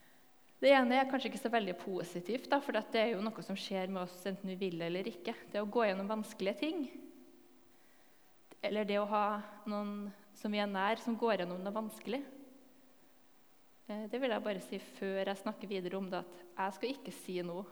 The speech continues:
at det er meningen at det skal skje. For det tror jeg ikke noe på. Jeg tror ikke det er meningen alt det vonde som skjer med oss,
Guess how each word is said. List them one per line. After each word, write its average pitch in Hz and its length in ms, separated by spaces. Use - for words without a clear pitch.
at - 260
det 175 200
er 190 160
meningen 196 520
at 190 100
det 220 120
skal 254 160
skje. 339 160
For 254 120
det 254 80
tror 254 120
jeg 196 80
ikke 208 120
noe 220 100
på. 285 140
Jeg - 1000
tror 247 140
ikke 254 180
det 208 80
er 226 80
meningen 202 460
alt 202 160
det 220 80
vonde 220 220
som 226 140
skjer 226 220
med 254 140
oss, 269 100